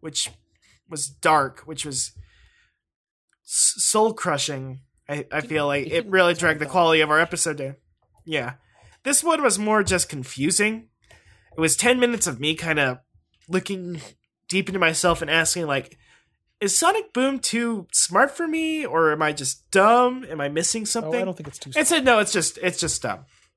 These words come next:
Speaker 2: It's just very
Speaker 1: Yeah.
Speaker 2: dumb.
Speaker 1: It's just very dumb.
Speaker 2: So, <sighs> they, it starts off in, like, this alternate universe where Knuckles is smart and everybody else is the opposite or whatever.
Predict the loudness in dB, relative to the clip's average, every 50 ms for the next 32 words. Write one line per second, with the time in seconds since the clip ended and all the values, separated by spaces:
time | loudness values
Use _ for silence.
0 | _ _ _ -16 -14 -12 -12 -12 -14 -16 -16 -16 -18 -18 -18 -20 -20 -20 -20 -20
1 | _ _ _ _ _ _ _ _ _ _ _ _ _ _ _ _ _ _ _ _
2 | _ _ _ _ _ _ -6 -4 -2 -2 -2 -4 -2 -2 0 0 0 0 0 -2
3 | -2 -4 -4 -8 -14 _ _ _ -4 0 0 0 0 0 -4 -12 -14 -14 -14 -16
4 | -14 _ -4 -4 -4 -4 -6 -8 _ _ -8 -8 -6 -6 -4 -6 -6 -4 -4 -6
5 | -4 -4 -4 -6 -8 -10 -16 -20 _ _ -8 -6 -6 -6 -6 -6 -6 -6 -2 0
6 | 0 0 0 -4 -6 -6 -6 -4 -6 -6 -4 -2 -2 -2 -2 -4 -6 -8 -8 -8
7 | -8 -6 -6 -8 -8 -6 -8 -10 -8 -6 -6 -4 -4 -4 -6 -8 -12 _ _ _
8 | _ _ _ _ _ _ -6 -4 -4 0 0 0 2 2 2 0 0 -2 -4 -6
9 | -8 -6 -4 -4 -4 -4 -4 -4 -4 -2 -2 -2 -2 -2 -2 -2 -2 -2 -2 -4
10 | -4 -6 -8